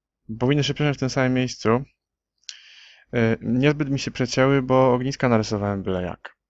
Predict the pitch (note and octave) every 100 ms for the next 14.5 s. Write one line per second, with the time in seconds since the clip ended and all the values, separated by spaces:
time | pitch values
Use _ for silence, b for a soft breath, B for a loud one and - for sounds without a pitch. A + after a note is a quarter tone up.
0 | _ _ G#2+ A2 A2+ A#2 A#2 C#3 C#3 -
1 | D3 C#3+ C#3 _ - A#2+ A#2+ A#2 - -
2 | A2+ A#2 B2 A#2+ A#2+ B2 A#2+ B2 B2 A#2
3 | G#2 G#2 G2+ G2+ - A2 G#2+ G#2+ G2+ G#2
4 | G2+ - F#2+ - _ _ _ _ _ -
5 | F#2 G2 G2+ G2 - G#2+ A2 G2+ - G#2
6 | G#2 G#2 G#2 A2 G#2+ A#2 B2 C3+ b b
7 | b b b _ _ - - - G2+ -
8 | - A#2 A#2+ G#2+ G#2 A2+ G#2+ G2+ - F#2+
9 | - - _ b b b b b b _
10 | _ _ - G#2 G#2 G#2 - G#2 G#2 A2+
11 | - A2 G#2+ A2 A2+ G#2 - G2+ G2 A#2+
12 | A2 A2 A2 - A2+ A#2 A#2+ B2 A2+ -
13 | A#2+ A#2+ A#2 A2+ G#2+ A2 A#2+ A2+ - G#2+
14 | A2 A2+ A#2 G#2+